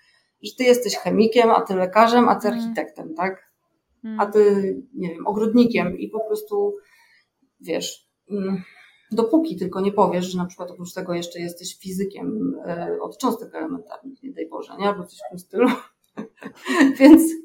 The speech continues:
Speaker 1: więc po prostu, e, no tak, mi się zdarzało C V przygotowywać jeszcze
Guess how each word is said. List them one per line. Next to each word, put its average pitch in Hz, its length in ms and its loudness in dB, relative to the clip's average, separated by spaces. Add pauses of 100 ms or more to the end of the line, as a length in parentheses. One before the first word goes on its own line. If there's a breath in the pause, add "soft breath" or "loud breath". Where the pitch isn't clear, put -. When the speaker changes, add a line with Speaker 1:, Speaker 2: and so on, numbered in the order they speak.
(840 loud breath)
Speaker 1:
więc - 640 6
po 254 100 -2
prostu, 208 600 -4 (560 loud breath)
e, 185 880 0
no 269 420 2
tak, - 220 2
mi 247 60 -4
się 247 100 -8
zdarzało 233 500 2
C 220 160 -6
V 254 160 -2
przygotowywać 220 640 -4 (140)
jeszcze 214 480 -4